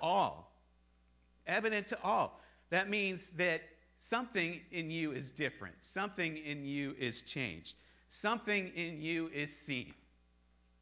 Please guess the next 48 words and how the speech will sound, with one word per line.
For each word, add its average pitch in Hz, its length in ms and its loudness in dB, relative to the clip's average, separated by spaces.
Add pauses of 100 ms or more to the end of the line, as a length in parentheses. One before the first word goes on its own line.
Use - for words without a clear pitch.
(460)
We, 131 200 -4
we 147 180 -4
like 165 240 4
to 175 80 -6
see 165 240 -6 (160)
fruit 175 240 0 (140)
grow 135 180 2
on 139 220 -2
our 143 80 0
plants, 139 520 -4
right? 135 240 -2
We 131 80 -4
like 143 220 -4
to 139 80 -10
see 139 280 -4
fruit 147 380 -4 (1000)
if 135 140 -10
we 135 120 -6
plant 160 320 -2
something. 92 440 -8 (1080)
We 165 180 0
like 175 260 4
to 160 100 -2
see 185 360 -2
things 175 380 -2
that 156 120 -6
we 170 140 -4
believe 160 480 -2 (100)
for 110 280 -6
in 135 180 -6
prayer, 175 420 0
that 131 140 -6
we're 139 140 -8
asking 170 420 -2
God 139 220 0
for. 135 80 -6
We 143 100 -2
like 185 180 -2
to 165 80 -6
see 190 260 -6
the 156 280 -6
evidence 139 560 -2
of 135 100 -8 (120)
things 156 280 -4
not 151 180 -6
seen. 147 120 -8
That's 131 200 -6
what 143 120 -6